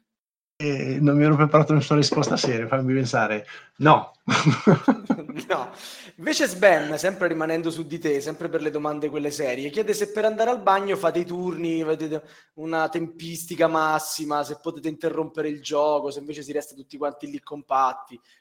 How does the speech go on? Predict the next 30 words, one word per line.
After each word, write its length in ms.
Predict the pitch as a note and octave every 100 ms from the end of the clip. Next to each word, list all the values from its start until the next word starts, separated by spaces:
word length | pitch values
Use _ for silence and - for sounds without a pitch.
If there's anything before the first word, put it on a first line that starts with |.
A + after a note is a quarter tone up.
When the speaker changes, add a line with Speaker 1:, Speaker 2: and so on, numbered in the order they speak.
| _
Speaker 2:
Lo 60 | B2+
conosci 400 | B2+ A2+ - A2
Sven, 380 | G2+ G#2+ G#2 G#2 A2
no? 220 | A2+ A2 G2+ F#2+ _
Speaker 1:
Sì, 580 | G2+ G#2+ C#3 C3 G#2 F#2+
sì, 480 | - - C3 B2 E2
sì. 340 | - C3+ G2+ - - -
Beh, 240 | A2+ B2
di 80 | -
solito 280 | - C3 B2+
nei 120 | A2
cinghialoni 600 | - A#2 A2 A#2 B2+ A#2+
non 140 | A2+ A2+
è 60 |
un 140 | A2 G#2+
problema, 520 | G#2 G#2 A2 G2 F#2
perché 580 | - F#2+ - G2+ F2+ - -
spesso 460 | - - A2+ -
c'è 160 | A2 -
un 180 | F#2+ G2+
po' 180 | - G2
di 320 | G2+ F2+ F#2+
paralisi 500 | - A2 A2 A2+ G#2
d'analisi 560 | G#2+ G#2+ B2+ B2 G2+ G2+
in 60 | G2+
tutti 240 | G2 G2+
questi 240 | G2+ -
giochi, 340 | G2 G#2+ G2 G#2
quindi, 580 | G#2 A#2 A2+ G#2+ G2+
eh, 80 | F#2